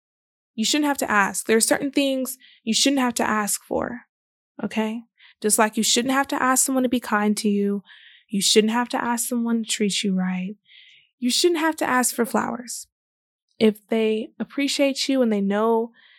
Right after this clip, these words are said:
they know you, then they'll know you like that and they'll, they'll do it for you, okay? The second way that I think of this is obviously if you have someone in mind.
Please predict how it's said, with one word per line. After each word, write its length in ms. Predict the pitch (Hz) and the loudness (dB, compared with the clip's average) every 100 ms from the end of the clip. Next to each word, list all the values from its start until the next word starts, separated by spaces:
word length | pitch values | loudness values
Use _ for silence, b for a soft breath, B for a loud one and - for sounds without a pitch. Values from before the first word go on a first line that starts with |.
| b b | b b
they 120 | 226 | -2
know 240 | 226 202 220 | 0 2 2
you, 360 | 196 180 196 _ _ _ _ _ _ - | 0 -6 -10 _ _ _ _ _ _ -4
then 220 | 214 214 | 0 2
they'll 100 | 208 | 2
know 120 | 202 | 2
you 180 | 196 196 | 2 0
like 260 | 202 190 - | -2 -4 -2
that 180 | 196 190 | 0 2
and 160 | 185 | 2
they'll, 260 | 185 185 196 - | 0 -2 -8 -4
they'll 120 | 185 | -2
do 140 | 180 190 | 0 -2
it 100 | - | -2
for 100 | 233 | -4
you, 240 | 233 220 _ _ - | -4 -8 _ _ -4
okay? 320 | 214 247 240 233 _ _ _ B B B B B B B B | -4 -2 -4 -6 _ _ _ B B B B B B B B
The 180 | - 247 | 0 2
second 460 | - 277 302 370 339 | 2 2 0 -2 0
way 420 | 330 294 220 185 _ _ _ - | 2 2 0 -6 _ _ _ -4
that 100 | 226 | 0
I 220 | 220 220 | 0 0
think 260 | 214 226 233 | 0 -2 2
of 140 | 254 | 0
this 320 | 208 202 214 - | 2 0 -2 -2
is 280 | 208 202 202 208 | 0 0 0 0
obviously 720 | 208 233 226 220 208 208 - B B B | 2 2 2 2 2 0 -6 B B B
if 180 | 233 247 | 4 4
you 80 | 247 | 0
have 240 | 220 233 | 0 2
someone 300 | - 262 247 | 2 2 2
in 100 | 233 | 2
mind. 640 | 202 247 233 208 208 - | 2 0 -2 -2 -6 -10